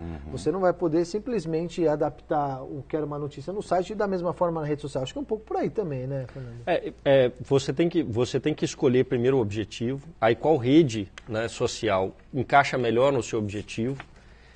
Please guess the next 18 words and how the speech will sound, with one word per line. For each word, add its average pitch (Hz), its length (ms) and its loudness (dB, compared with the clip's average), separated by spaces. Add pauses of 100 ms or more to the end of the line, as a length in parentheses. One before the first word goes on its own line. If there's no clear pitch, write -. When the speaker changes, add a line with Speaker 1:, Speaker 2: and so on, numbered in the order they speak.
(380)
Speaker 3:
e 175 180 6 (320)
ter 175 140 10
um 196 80 6
website 156 480 0
de 143 80 -2
apoio. 120 400 0
Por 135 180 -8
quê? 135 140 -2
Porque, - 140 -4
inevitavelmente, 147 680 -2
quando 135 160 -4
você 135 200 -4
chamar 131 280 -4
a - 20 -4
atenção 131 300 -4
numa 120 100 -4
rede 113 200 -4
social, 113 680 -6